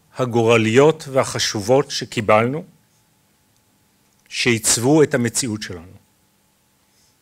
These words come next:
השאלה שאני אבקש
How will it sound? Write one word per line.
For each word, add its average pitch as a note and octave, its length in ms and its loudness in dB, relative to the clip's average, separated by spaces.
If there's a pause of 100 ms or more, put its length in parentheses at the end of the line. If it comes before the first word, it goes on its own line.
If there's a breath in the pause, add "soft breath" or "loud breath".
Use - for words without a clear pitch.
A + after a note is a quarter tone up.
(600)
השאלה B2+ 560 4
שאני C#3 340 0
אבקש D3 720 0